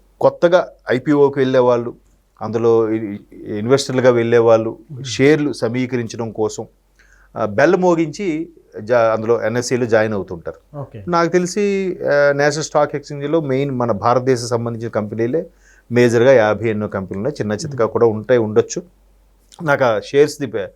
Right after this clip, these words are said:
Speaker 1: ఆ సబ్జెక్ట్ పెద్దగా ఐడియా లేదు నాకు. ఇంకా బాంబే స్టాక్ ఎక్స్చేంజ్ అంటే చా-, బొచ్చుడు, బో-, చాలా ఉన్నాయి కంపెనీలు. But నేషనల్ స్టాక్ ఎక్స్చేంజ్ అనేది ఒక నమ్మకం,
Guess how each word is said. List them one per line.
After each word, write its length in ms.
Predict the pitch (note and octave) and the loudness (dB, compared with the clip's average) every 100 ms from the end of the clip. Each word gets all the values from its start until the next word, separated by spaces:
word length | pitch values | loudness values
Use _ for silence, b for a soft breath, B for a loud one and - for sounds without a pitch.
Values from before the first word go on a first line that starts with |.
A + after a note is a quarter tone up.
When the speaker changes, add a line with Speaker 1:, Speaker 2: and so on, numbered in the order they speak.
| b b b | b b b
Speaker 1:
ఆ 20 | |
సబ్జెక్ట్ 380 | - A2+ B2 A2 | -6 -2 0 0
పెద్దగా 420 | G2+ A2 G2+ - - | 0 2 0 0 -4
ఐడియా 200 | G2+ G#2 | -2 -2
లేదు 200 | F2+ E2 | -2 -8
నాకు. 240 | D2+ - _ b b b b | -14 -20 _ b b b b
ఇంకా 160 | G3 G3 | 2 4
బాంబే 360 | D#3+ F#3+ G#3+ G#3+ | 6 6 6 4
స్టాక్ 300 | A3 G#3 G#3 | 4 2 0
ఎక్స్చేంజ్ 360 | E3+ G3 G3 | -4 -6 -6
అంటే 320 | G3 A#3+ G#3+ | -4 0 0
చా-, 240 | F3+ F#3 D#3+ | 0 0 0
బొచ్చుడు, 400 | D3 D#3 F3+ E3 | 0 -4 0 -2
బో-, 580 | C3 B2+ C3 A#2+ G#2+ G2+ - | 0 0 2 2 0 -2 0
చాలా 220 | C#3+ E3+ | 4 4
ఉన్నాయి 220 | D#3 G#2 F2+ | 4 0 -8
కంపెనీలు. 360 | F2+ F2 D#2+ A#2 | -12 -14 -10 -4
But 120 | C#3 - | -4 -4
నేషనల్ 360 | C3 D#3+ G3+ F#3 | -4 -4 -4 -6
స్టాక్ 340 | G3 F3+ F#3 | -2 -2 -2
ఎక్స్చేంజ్ 400 | F3 - F3 E3 | -8 -6 -6 -2
అనేది 320 | E3 E3+ G#3 | -2 -2 -4
ఒక 160 | A#3 F3+ | -2 0
నమ్మకం, 440 | D#3 F3 F#3+ A#2 | 0 0 -2 -6